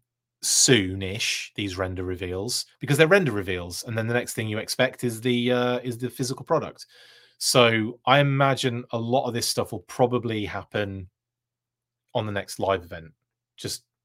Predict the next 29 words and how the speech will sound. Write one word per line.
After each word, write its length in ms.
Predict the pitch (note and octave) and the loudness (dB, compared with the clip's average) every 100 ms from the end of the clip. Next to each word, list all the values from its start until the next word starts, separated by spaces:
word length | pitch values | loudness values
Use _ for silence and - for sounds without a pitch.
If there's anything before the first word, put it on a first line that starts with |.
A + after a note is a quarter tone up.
| _ _ _ - | _ _ _ -12
a 220 | A#2 A2 | -10 -10
guess. 420 | G#2 F2+ - - _ _ - _ _ _ | -10 -10 -10 -12 _ _ -20 _ _ _
Um, 460 | A#2+ A#2 A2+ A2 A#2+ - | 4 6 6 2 -4 -2
and 260 | B2 A#2 G2+ | 0 0 6
then, 520 | A#2+ A#2+ A2+ G#2+ A2+ - | 8 8 4 -8 -12 -4
you 80 | |
know, 120 | C3+ C#3+ | 0 2
we 80 | |
might 200 | E3 F#3+ | 2 2
get 80 | F3 | 2
other 140 | F#3 C#3 | 0 0
stuff 280 | - F#2 - | -4 -8 -8
too. 280 | A#2 G2 F2 - | -6 -6 -8 -10
We 60 | |
might 160 | A2+ A2 | -8 -4
get 120 | A2 | -6
other 120 | G#2 | -6
th-, 100 | G2 - | -12 -14
stuff 280 | - A2 - | -8 -6 -4
thrown 240 | G#2 G2 | 0 0
in 80 | G2+ | -2
there 140 | G2 | -4
that 140 | F#2 - | -4 -4
hasn't 260 | A2 G2 | -4 -6
been 120 | G2 F#2+ | -8 -12
revealed 460 | F#2 F#2 F2+ F2+ _ _ _ _ - | -12 -12 -14 -16 _ _ _ _ -14
yet 340 | G#2 F#2 - - | -8 -8 -8 -12
as 160 | G2 F2+ | -10 -8
well. 300 | F2+ E2 | -10 -10